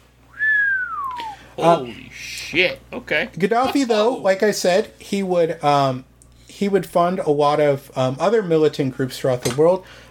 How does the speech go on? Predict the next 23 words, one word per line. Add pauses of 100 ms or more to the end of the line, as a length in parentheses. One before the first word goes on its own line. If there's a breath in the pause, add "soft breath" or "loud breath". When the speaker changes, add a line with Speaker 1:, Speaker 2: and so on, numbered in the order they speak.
Speaker 1:
Um,
just
to
give
you
an
idea
of
the
groups
that
he
would
give
funding
to, (340 loud breath)
um,
they
included
the
Black
Panther
Party,